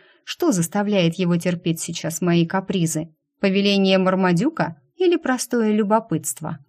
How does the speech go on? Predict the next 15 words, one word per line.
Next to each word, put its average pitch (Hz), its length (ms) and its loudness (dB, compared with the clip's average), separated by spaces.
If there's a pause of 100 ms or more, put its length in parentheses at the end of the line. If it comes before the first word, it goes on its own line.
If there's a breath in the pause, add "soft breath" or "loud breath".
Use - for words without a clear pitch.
(260)
Я 320 240 4
бросила 247 480 2
на 180 120 2
постель 175 440 0
извлечённый 175 640 0
из 170 100 0
свёртка 220 420 -2
новый 202 380 2
лиловый 165 440 2
камзол 185 500 0 (240 loud breath)
и 320 100 6
прочие 214 480 0
лиловые 180 480 2
предметы 175 520 0
туалета, 170 680 2